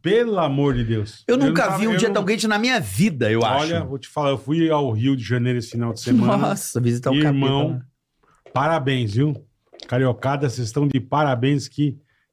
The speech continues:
Speaker 1: Que calor do capeta, irmão.
Speaker 2: Mas São Paulo?
Speaker 1: <laughs> Pô, deu sensação térmica de cinquenta no Rio, irmão.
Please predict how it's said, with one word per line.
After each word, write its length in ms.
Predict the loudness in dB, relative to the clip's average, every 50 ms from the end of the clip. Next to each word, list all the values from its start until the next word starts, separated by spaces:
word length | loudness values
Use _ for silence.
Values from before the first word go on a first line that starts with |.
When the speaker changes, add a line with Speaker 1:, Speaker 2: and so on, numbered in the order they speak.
| _ _ -4
Speaker 1:
Que 180 | -2 -2 -2
calor 680 | -2 -4 -6 -4 -2 0 2 2 4 4 4 2 2
do 600 | 0 -2 -4 -6 -4 0 0 2 2 2 0 -2 -6 -6
capeta, 580 | -4 -4 -4 -2 -2 0 0 0 -2 -2 -4 0
irmão. 120 | 2 2 2 2
Speaker 2:
Mas 140 | 2 0 -2
São 200 | -2 0 0 0
Paulo? 640 | 0 0 0 2 2 2 2 2 2 0 -2 -6 -10 -14 _ -20
Speaker 1:
<laughs> 160 | -20 -20 _ _ -20 -20 -20 _ _
Pô, 120 | -4 -2 0
deu 200 | 2 2 2 0
sensação 640 | 0 2 0 0 2 0 -2 -2 0 0 0 0
térmica 340 | 0 0 0 0 0 -2 -2
de 120 | -4 -4
cinquenta 840 | -6 -4 -4 -4 -2 -2 -2 -2 -2 0 0 2 2 0 0 0 -2
no 120 | 0 0 0
Rio, 240 | 0 0 0 0
irmão. 260 | 0 -2 -4 -6 -8